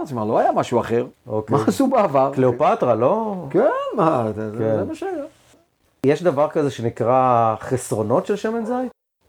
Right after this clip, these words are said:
Speaker 1: חסרון מספר אחת, משמין.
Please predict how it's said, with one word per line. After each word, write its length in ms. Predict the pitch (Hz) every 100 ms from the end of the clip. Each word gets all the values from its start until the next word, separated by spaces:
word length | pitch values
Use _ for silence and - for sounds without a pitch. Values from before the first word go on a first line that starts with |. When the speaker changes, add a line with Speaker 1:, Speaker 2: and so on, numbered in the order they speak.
| _ -
Speaker 1:
חסרון 420 | 82 - 101 120
מספר 320 | 117 151 151
אחת, 380 | 156 170 90 - _ _ _ _ _
משמין. 400 | 101 - 170 254